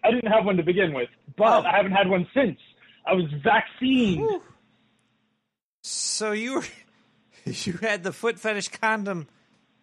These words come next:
Speaker 2: put on?
Speaker 1: I, exa-, precisely.
Speaker 2: Now,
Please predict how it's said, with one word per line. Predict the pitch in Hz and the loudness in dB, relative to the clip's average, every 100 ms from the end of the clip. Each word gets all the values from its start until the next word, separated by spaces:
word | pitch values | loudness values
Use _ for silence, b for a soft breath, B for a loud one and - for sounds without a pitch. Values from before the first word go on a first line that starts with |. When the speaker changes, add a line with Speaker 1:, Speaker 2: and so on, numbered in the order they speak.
| _ _ _ _ _ _ _ _ _ _ _ _ _ _ | _ _ _ _ _ _ _ _ _ _ _ _ _ _
Speaker 2:
put | 196 | -8
on? | 180 160 151 135 _ _ _ _ _ _ _ _ _ _ _ | -6 -6 -10 -18 _ _ _ _ _ _ _ _ _ _ _
Speaker 1:
I, | 165 175 | 0 2
exa-, | 156 160 147 165 170 151 | 2 -4 -4 -2 -2 -4
precisely. | - 165 - 135 - - 131 - _ _ _ _ _ _ | -4 -4 -2 -4 -6 -14 -16 -16 _ _ _ _ _ _
Speaker 2:
Now, | 170 208 226 180 156 | -4 -2 0 0 -2